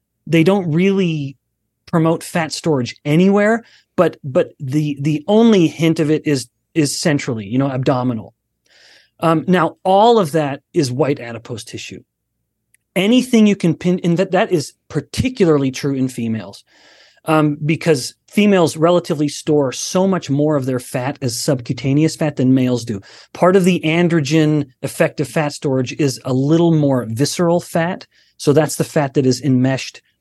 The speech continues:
around the organs behind the muscle of the stomach. Um, but, but the, the, the estrogen's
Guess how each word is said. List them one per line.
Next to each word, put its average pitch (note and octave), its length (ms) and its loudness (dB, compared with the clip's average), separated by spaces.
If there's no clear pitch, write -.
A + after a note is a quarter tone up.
around C#3 420 2
the C#3+ 120 2
organs C#3 500 0
behind C3+ 500 -2
the C3 120 -2
muscle B2+ 500 -2
of B2 160 2
the A#2+ 80 -2
stomach. D3 540 -2
Um, D3 420 2
but, D#3 220 2
but - 220 2
the, D3 200 0
the, C#3 380 0
the D3+ 260 0
estrogen's D3 800 0